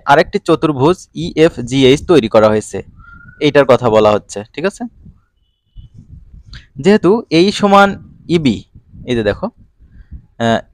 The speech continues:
এই সমান ইবি, আবার ইবি সমান বিএফ, অর্থাৎ এইটুকু এই অংশগুলো সমান, যেহেতু বর্গের বাহুগুলোর মধ্যবিন্দু সংযোগ করে আর একটা বর্গ ভিতরে অঙ্কন করা হয়েছে,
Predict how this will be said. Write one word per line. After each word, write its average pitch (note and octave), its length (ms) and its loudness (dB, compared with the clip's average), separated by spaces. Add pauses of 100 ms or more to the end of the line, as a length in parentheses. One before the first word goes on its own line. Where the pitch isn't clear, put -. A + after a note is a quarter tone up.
এই D3 380 0 (240)
সমান C3+ 460 0 (760)
ইবি, C3+ 340 -4 (880)
আবার - 460 2 (580)
ইবি D#3+ 320 -2 (100)
সমান D3 420 2 (240)
বিএফ, B2+ 500 -2
অর্থাৎ D3 320 -2
এইটুকু F3+ 500 -2 (120)
এই B2+ 320 -4 (920)
অংশগুলো C#3 500 0
সমান, A#2 320 -2 (440)
যেহেতু C#3 420 2 (240)
বর্গের B2+ 400 4 (680)
বাহুগুলোর C#3+ 440 2
মধ্যবিন্দু C3+ 560 0
সংযোগ C3 420 -2
করে D3 160 2
আর C3 140 4
একটা A2+ 220 0
বর্গ A2+ 380 4
ভিতরে A2+ 540 -2
অঙ্কন A#2 300 -4
করা G#2+ 220 2
হয়েছে, G2+ 300 -6